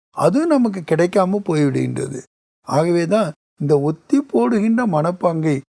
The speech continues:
நாம் ஒத்தி போட வேண்டும். எதை செய்தாலும் இப்பொழுதே செய்ய வேண்டும்.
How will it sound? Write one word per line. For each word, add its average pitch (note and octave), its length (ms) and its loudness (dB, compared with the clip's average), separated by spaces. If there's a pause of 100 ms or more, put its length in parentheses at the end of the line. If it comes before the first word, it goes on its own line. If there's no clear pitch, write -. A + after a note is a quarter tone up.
(140)
நாம் D3+ 240 -2
ஒத்தி C#3 320 -2
போட B2+ 300 -6
வேண்டும். A2+ 380 -6 (440)
எதை B3+ 360 2
செய்தாலும் D#3+ 640 0
இப்பொழுதே D3 520 -2
செய்ய C3 220 -6
வேண்டும். A2 320 -8